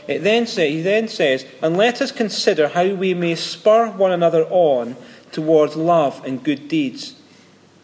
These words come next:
Let us not give up meeting together as some are in the habit of doing, but let us encourage one another, and all the more as you see the day approaching."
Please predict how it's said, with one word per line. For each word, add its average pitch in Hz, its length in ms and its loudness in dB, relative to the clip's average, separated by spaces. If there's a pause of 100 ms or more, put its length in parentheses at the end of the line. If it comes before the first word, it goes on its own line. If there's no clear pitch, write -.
(160)
Let 196 240 2
us 226 140 2
not 214 340 2
give 202 180 0
up 185 220 4
meeting 190 380 -4
together 151 480 0
as 160 120 -4
some 185 220 -2
are 180 80 4
in 156 120 0
the 147 40 -4
habit 175 380 -4
of 143 100 -6
doing, 120 380 -8 (760)
but - 100 -4
let 208 320 2
us 214 140 2
encourage 226 720 0
one 190 220 -2
another, 143 460 -2 (720)
and 147 200 -2
all 196 360 4
the 185 120 0
more 175 420 2
as 127 180 -4
you 143 80 -4
see 170 280 -4
the 120 100 -6
day 139 320 -2
approaching." - 640 -10